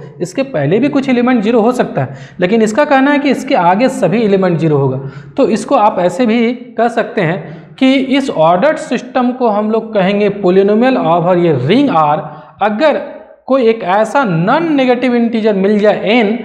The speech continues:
ताकि एन से बड़ा अगर आई रखेंगे तो एआई का value zero होगा। अब चलिए इसको कैसे express करते हैं हम लोग उसको देखते हैं। अब हम लोग देखते हैं usual notation for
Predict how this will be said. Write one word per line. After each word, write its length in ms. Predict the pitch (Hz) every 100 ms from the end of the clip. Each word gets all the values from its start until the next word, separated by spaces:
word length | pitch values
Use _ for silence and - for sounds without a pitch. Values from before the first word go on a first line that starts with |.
| - -
ताकि 360 | 202 202 262 196
एन 240 | 202 262
से 160 | 254 247
बड़ा 220 | 208 220
अगर 260 | 226 220 220
आई 300 | 147 170 277
रखेंगे 420 | 277 262 240 240
तो 200 | 240 190
एआई 400 | 160 202 180 175
का 160 | 180 175
value 520 | 139 147 214 302 147
zero 280 | 127 143 135
होगा। 240 | 127 135 - - -
अब 80 | 226
चलिए 240 | 226 277 285
इसको 180 | -
कैसे 340 | 285 233 226 262
express 440 | 262 - 233 247
करते 260 | 247 190 240
हैं 80 | 180
हम 120 | 165
लोग 120 | 165
उसको 240 | 135 -
देखते 320 | 131 127 - 127
हैं। 120 | - - - _ _ _ - - -
अब 100 | 220
हम 180 | 220 240
लोग 120 | 233
देखते 260 | 196 202 247
हैं 100 | 240
usual 460 | 165 180 185 233
notation 540 | 240 185 175 208 202 240
for 380 | 233 - 196